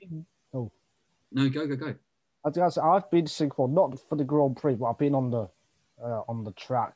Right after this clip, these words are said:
Speaker 1: when F one wasn't there. It was,
Speaker 2: Ooh.
Speaker 1: it was, like,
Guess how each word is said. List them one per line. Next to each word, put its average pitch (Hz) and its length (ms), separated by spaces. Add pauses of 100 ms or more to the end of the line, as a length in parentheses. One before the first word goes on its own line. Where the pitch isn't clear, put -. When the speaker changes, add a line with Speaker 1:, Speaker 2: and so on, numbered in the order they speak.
Speaker 1:
when 107 420 (180)
F 110 140
one 107 140
wasn't 98 280
there. 98 220
It 98 100
was, - 180 (260)
Speaker 2:
Ooh. - 300
Speaker 1:
it 120 40
was, 117 60
like, 110 140